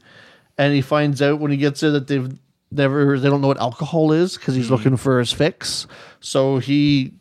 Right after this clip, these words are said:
Speaker 1: makes alcohol and gives alcohol to this planet that has never had alcohol, and they'll become a bunch of drunks and, you know, all kinds of debauchery and stuff. And so they get their award taken away, and that becomes the big news story. So he pretty much made his own news.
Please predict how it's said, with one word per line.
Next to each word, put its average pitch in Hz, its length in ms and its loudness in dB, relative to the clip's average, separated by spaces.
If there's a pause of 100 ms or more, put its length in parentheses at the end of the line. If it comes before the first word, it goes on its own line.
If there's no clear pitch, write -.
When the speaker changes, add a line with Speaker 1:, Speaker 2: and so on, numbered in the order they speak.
(260)
Speaker 1:
makes 147 440 -2
alcohol 160 520 0
and 135 340 -2
gives 135 200 -2
alcohol 151 400 2
to 165 100 -2
this 156 160 0
planet 170 540 -2
that 151 120 0
has 131 140 -6
never 131 200 0
had 127 180 0
alcohol, 190 580 0 (300)
and 143 120 -2
they'll 139 180 2
become 131 480 0
a 135 60 -4
bunch 127 300 0
of 120 480 -4 (460)
drunks 139 420 -2
and, 123 500 -4 (120)
you 151 80 0
know, 127 240 -2
all 127 160 2
kinds 139 240 -2
of 123 80 -10
debauchery 131 520 0
and 135 120 -2
stuff. 135 280 0
And 139 140 -6
so 131 80 -2
they 127 140 0
get 131 160 2
their 135 100 2
award 131 380 2
taken 131 240 0
away, 135 380 2 (340)
and 127 120 2
that 127 140 2
becomes 127 260 2
the 123 60 -4
big 135 220 0
news 135 240 2
story. 147 320 0
So 135 160 0
he 139 80 2
pretty 185 220 0
much 147 180 0
made 151 240 0
his 139 120 2
own 135 140 4
news. 151 180 2